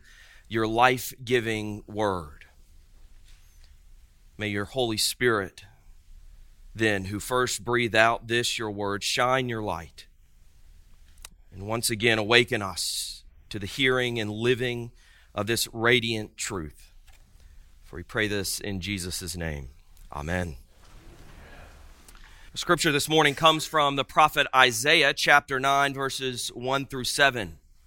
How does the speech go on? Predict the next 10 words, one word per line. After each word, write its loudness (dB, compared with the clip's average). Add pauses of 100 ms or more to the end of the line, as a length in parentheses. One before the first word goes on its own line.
(1120)
This 0
is 0 (420)
the -2
word 4
of -4
the -2
Lord. -2 (260)
It -2
is -2
written, 6